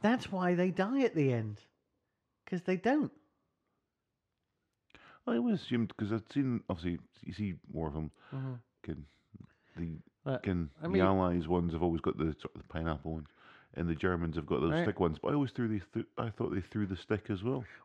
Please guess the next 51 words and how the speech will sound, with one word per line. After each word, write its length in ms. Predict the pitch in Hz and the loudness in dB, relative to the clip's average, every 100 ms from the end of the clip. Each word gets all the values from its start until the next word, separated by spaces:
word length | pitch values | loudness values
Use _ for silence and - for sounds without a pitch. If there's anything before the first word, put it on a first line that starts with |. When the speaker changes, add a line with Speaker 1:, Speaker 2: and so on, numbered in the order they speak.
| - | -4
Speaker 1:
Watch 300 | 180 165 - | -2 -2 0
this, 360 | 123 - - - | -2 -2 -14 -8
right? 300 | 123 143 160 - _ _ _ _ _ _ _ _ _ | -2 0 0 -8 _ _ _ _ _ _ _ _ _
Right? 280 | 131 135 151 - _ _ _ _ | -6 -4 -4 -10 _ _ _ _
Also, 400 | 151 151 135 127 | -2 0 0 -2
if 160 | 143 143 | 0 -2
you 160 | 160 160 | 0 0
have 120 | 151 | 0
to 240 | 151 139 123 - | 2 2 0 -2
pull 180 | 139 135 | 0 0
a 60 | |
pin 340 | 120 - 127 135 | 0 -2 -2 -2
from 160 | 135 | -6
a 60 | 127 | -6
grenade 460 | 131 123 127 139 120 | -4 0 2 0 -2
before 240 | - 131 | 2 4
you 60 | 123 | 6
put 140 | 135 | 4
it 60 | 139 | 2
in 80 | |
a 60 | 135 | 2
gun, 400 | 117 127 156 170 | 4 2 2 2
that's 160 | 147 113 | 2 6
Speaker 2:
Yeah, 100 | - | 8
Speaker 1:
brave. 380 | 131 127 123 90 | 8 6 4 4
Speaker 2:
um, 240 | 87 90 | 4 4
yeah. 360 | 82 87 67 - 165 - - | 2 2 2 0 -2 -4 4
I 120 | 104 | 6
did. 220 | 95 95 - | 8 8 8
I, 160 | - 101 120 - | 6 8 8 8
I 80 | - | 8
saw 320 | - 440 131 | 10 8 12
that 200 | 98 85 | 10 10
and 60 | 67 | 8
I 20 | |
was 160 | 82 87 | 6 8
like, 280 | 87 - - - - - | 6 6 -6 -6 -10 -4
"Nah, 200 | 90 85 | 2 4
that's 200 | 104 104 | 4 2
bullshit. 460 | - 85 80 - | 0 0 0 -2
<laughs> 20 | - | -2
I'm 60 | 82 247 254 | -2 -2 6
sure 140 | 107 | 8
that 120 | 87 | 8
doesn't 220 | 95 92 | 6 6
happen." 320 | - - - 359 403 - - | 6 6 6 6 6 4 2
'Cause 120 | 98 | 2
you've 140 | 101 | 4
got, 140 | 87 107 - | 6 4 4
you 60 | |
can, 320 | - 113 - | -2 -2 -4